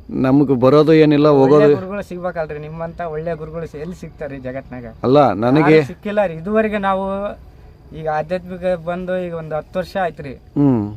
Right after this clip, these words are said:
Speaker 2: ನಾವು ಟ್ರೈ ಮಾಡ್ತಾನೆ ಅದು ಹುಡುಕ್ತಾನೆ ಇದೀವಿ.
Speaker 1: ಹ್ಮ್.
Speaker 2: ಯಾರು ಸಿಗ್ಲಿಲ್ಲ ರೀ.
Speaker 1: ಹ್ಮ್.
Speaker 2: ಕೊನೆಗೆ ನೀವು ಸಿಕ್ಕಿದ್ರಿ.
Speaker 1: ಅಲ್ಲ.
Speaker 2: ಚ-, YouTube ಚಾನೆಲ್ ನೋಡಿ ಬಿಟ್ಟು ಅವಾಗ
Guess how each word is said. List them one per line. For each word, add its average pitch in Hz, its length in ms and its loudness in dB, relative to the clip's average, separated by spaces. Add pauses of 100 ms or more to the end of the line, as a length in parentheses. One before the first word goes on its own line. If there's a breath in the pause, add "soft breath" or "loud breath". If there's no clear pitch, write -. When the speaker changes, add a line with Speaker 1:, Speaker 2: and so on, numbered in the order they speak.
Speaker 2:
ನಾವು 147 320 -8
ಟ್ರೈ 160 240 -6
ಮಾಡ್ತಾನೆ 170 460 -4
ಅದು 165 120 -6
ಹುಡುಕ್ತಾನೆ 175 400 -8
ಇದೀವಿ. 127 320 -12 (100)
Speaker 1:
ಹ್ಮ್. 135 240 2
Speaker 2:
ಯಾರು 185 220 -2
ಸಿಗ್ಲಿಲ್ಲ 170 460 -10
ರೀ. 123 120 -10
Speaker 1:
ಹ್ಮ್. 127 580 -4
Speaker 2:
ಕೊನೆಗೆ 175 280 -8
ನೀವು 175 180 -10
ಸಿಕ್ಕಿದ್ರಿ. 139 480 -16 (640 soft breath)
Speaker 1:
ಅಲ್ಲ. 117 220 0
Speaker 2:
ಚ-, - 80 -12
YouTube 147 440 -10
ಚಾನೆಲ್ 156 320 -6
ನೋಡಿ 156 240 -12
ಬಿಟ್ಟು 165 520 -14 (840 soft breath)
ಅವಾಗ 147 380 -6